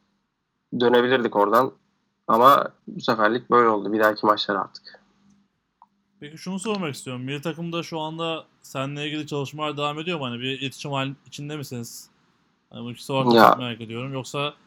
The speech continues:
Speaker 2: yine bir, e, sessizlik döneminde miyiz milli takımla ilgili?
Speaker 1: Ya açıkçası öyle bir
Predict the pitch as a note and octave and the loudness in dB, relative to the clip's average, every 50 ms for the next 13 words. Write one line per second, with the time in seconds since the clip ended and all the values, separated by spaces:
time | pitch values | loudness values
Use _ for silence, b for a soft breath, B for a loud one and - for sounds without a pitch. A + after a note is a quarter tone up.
0 | _ _ _ - C#3 C#3+ C#3+ C#3 C3+ D3 D3 D3 C#3+ B2+ - _ _ _ _ _ | _ _ _ -12 -8 -6 -4 -2 0 2 2 2 0 -2 -6 _ _ _ _ _
1 | _ _ _ _ _ _ - - - A#2+ B2 - D3+ C3 - C#3 C3+ D3+ C#3+ C#3+ | _ _ _ _ _ _ -16 -14 -12 -12 -8 -6 -6 -6 -4 -4 -6 -6 -2 -2
2 | C3+ B2 A#2+ A#2+ A#2 A2+ A2 A2 A2 G#2 A2+ A2+ G#2+ - A2 G#2+ A2 A2 G#2+ G#2+ | 0 0 0 -2 -4 -6 -6 -8 -8 -6 -6 -8 -6 -8 -8 -10 -10 -8 -8 -8
3 | G#2 G#2 G#2 G#2+ G#2+ - _ _ _ _ _ _ _ _ _ _ _ _ _ _ | -8 -8 -8 -10 -12 -14 _ _ _ _ _ _ _ _ _ _ _ _ _ _
4 | - B2+ A#2+ A#2+ A#2 A#2 - C#3 B2 - D3 C#3 - - D#3+ D3+ D3+ D3 D3 C3+ | 2 4 6 6 8 8 8 8 10 10 8 10 10 10 10 10 10 10 6 6
5 | C#3+ D3 D3 A#2 G#2 | 6 4 4 4 0